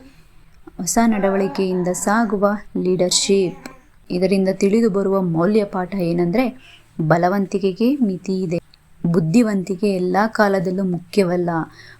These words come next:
ಪ್ರೀತಿಯಿಂದಲೇ ಏಕತೆಯನ್ನು ಕಟ್ಟಬಹುದು. ಅಹಂಕಾರ ದೊಡ್ಡವನನ್ನಾಗಿ ಮಾಡುವುದಿಲ್ಲ, ಸಹಾನುಭೂತಿ ಮಾಡುತ್ತದೆ.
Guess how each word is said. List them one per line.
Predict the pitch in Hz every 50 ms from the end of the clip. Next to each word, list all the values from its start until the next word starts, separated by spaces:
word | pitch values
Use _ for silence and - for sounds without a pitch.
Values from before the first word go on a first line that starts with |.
| _ _ - -
ಪ್ರೀತಿಯಿಂದಲೇ | - 185 196 202 240 247 254 233 214 202 196 185 175 185 190 196 196 190 190 - - _ - -
ಏಕತೆಯನ್ನು | 165 196 226 233 - 240 220 - 208 202 185 180 185 175
ಕಟ್ಟಬಹುದು. | - 175 156 - 180 175 156 156 143 143 143 147 156 160 156 143 143 - - - - - - - - - -
ಅಹಂಕಾರ | - 175 175 - - 190 190 190 - 196 185 180 185 190 185 175 160
ದೊಡ್ಡವನನ್ನಾಗಿ | 170 185 190 185 180 220 202 202 202 202 196 190 190 196 190 185 175 208
ಮಾಡುವುದಿಲ್ಲ, | 180 185 185 185 185 190 180 175 170 180 180 185 175 170 165 - - - - - - _ -
ಸಹಾನುಭೂತಿ | - - - - 175 170 156 - 175 170 185 214 233 233 208 170 190 196 190 - 202
ಮಾಡುತ್ತದೆ. | 185 185 180 175 170 175 175 - 180 170 175 160 - - - - - _